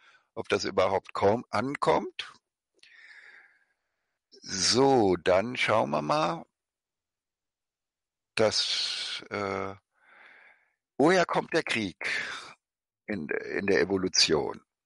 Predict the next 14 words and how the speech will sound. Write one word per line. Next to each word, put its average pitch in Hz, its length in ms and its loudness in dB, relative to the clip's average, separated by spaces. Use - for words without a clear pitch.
Also, 98 680 0
ich - 160 -12
glaube, 104 280 0
ich - 80 -10
fange 110 180 -4
mal 101 120 0
mit 95 180 -8
dem 95 240 -6
Bild 87 260 -6
hier 78 220 -2
an, 69 340 -14
mit 78 220 -16
diesem 78 480 -10
hier. 78 540 -8